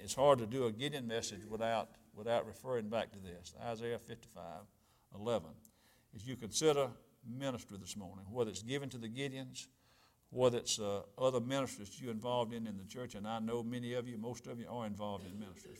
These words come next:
regardless of what, what ministry it is, uh, that we're involved in. It's an encouragement to me, and I think it should be an encouragement to you as we read what Isaiah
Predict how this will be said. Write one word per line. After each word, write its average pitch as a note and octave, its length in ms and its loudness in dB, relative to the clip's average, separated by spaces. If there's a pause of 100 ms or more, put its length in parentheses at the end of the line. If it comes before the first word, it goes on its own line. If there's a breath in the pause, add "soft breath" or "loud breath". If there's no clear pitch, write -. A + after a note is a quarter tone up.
regardless B2 360 0
of G2 120 -12
what, C3+ 300 0
what B2+ 220 -4
ministry B2+ 440 -8
it G2+ 240 -8 (100)
is, - 140 -18 (640 soft breath)
uh, G2+ 300 -12
that G#2 100 -10
we're A2 140 -6
involved G#2+ 440 2
in. F2+ 140 -10 (640 soft breath)
It's - 160 -4
an G#2+ 80 0
encouragement C3+ 680 4
to A#2+ 60 -10
me, C3+ 220 0
and A#2+ 100 2
I A2+ 100 2
think B2 260 -2
it E2 80 -12
should A#2+ 240 -2
be B2 80 -2
an A2+ 80 -2
encouragement A2 580 -4 (380)
to A2 80 -2
you A#2+ 340 4
as G#2 160 -2
we G2 220 2 (120)
read C#3 300 8
what A2+ 260 4
Isaiah B2 640 4